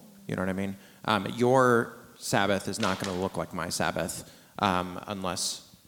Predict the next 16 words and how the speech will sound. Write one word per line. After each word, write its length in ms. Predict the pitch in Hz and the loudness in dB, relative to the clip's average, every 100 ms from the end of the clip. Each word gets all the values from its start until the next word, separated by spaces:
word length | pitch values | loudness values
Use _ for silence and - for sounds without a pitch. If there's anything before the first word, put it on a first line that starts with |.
| _ | _
you're 280 | 107 101 87 - - - | -8 -6 -6 -12 -18 -6
just 240 | 101 - | -4 0
like 180 | 127 131 | 0 4
me, 300 | 175 110 - - | 2 2 -4 2
right? 280 | 107 120 - - - - - | 4 4 2 -10 -16 -10 -2
Um, 260 | 98 92 110 | -2 -2 -6
and 100 | 110 | -4
so 120 | 104 | -2
I 80 | 120 | 0
think 180 | 139 123 | -2 -2
we 100 | 117 | -2
do 160 | 113 | -2
wanna 160 | 101 98 | -2 -2
flesh 200 | 92 - | -2 0
that 120 | 90 | 2
out. 140 | 82 | 0